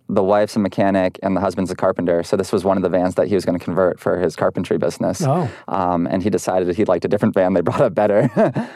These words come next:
Speaker 1: Um, so yeah, we took it off their hands.
Speaker 2: And then who retrofitted it? Did you guys do it yourself or did you have to hire a company for that? How did that work?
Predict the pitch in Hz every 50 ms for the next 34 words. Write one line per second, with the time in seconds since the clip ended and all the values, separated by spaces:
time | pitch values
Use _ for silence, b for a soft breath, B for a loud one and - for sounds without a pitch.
0 | - - - 101 98 92 95 92 - - - 95 92 120 123 117 98 98 98 -
1 | - 98 - 92 92 87 - - 92 92 92 92 95 101 - - - _ _ -
2 | 226 _ _ - - - 180 180 175 151 180 214 180 196 190 - 180 139 - 127
3 | 117 113 113 120 131 123 147 160 143 117 170 160 147 - 139 120 - 180 180 208
4 | 226 - 160 139 120 135 123 - 123 - 143 139 135 135 131 120 - 156 165 151
5 | 185 196 190 - 190 175 180 180 185 175 139 143 147 135 139 135 120 123 117 110
6 | - -